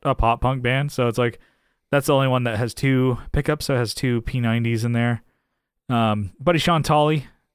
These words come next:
uh, he pl-, has, I think, a couple of those. <laughs> He's, I think Jimmy Eat World is definitely one of his favorite bands. So it's like, kinda, if you're a fan, you know, it's, it's totally a thing. But I, I guess this is where I'm like,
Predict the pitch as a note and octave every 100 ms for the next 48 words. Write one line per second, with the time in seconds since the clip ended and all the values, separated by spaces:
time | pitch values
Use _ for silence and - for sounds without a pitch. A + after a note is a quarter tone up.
0 | _ _ D3 C3 B2 A#2+ B2+ B2 A2+ -
1 | D#3 D#3 D#3 D3+ - - - D3 C3 G#2+
2 | G2 - C#4 G3 - F3+ A2+ G2 F#2+ F2+
3 | - - - - F3 E3+ E3 - - E3+
4 | B2 E3+ D3+ D3+ D#3+ D3+ C3 B2 A2+ A2+
5 | A2 A2 G#2+ G2+ F#2+ G#2+ G#2 G2 F#2+ G#2+
6 | - A2 A#2+ A2+ - - - D4 A#3 G3
7 | A3 - D3 D#3+ F3+ F3 E3+ E3 F3 G3
8 | D3 - D#3 - D#3+ D3 B2 C3+ C#3 -
9 | - _ - E3+ G3+ A3+ - E3+ E3 D3+
10 | D3 - - D#3 D3+ C#3 B2 B2 A#2 A#2
11 | A2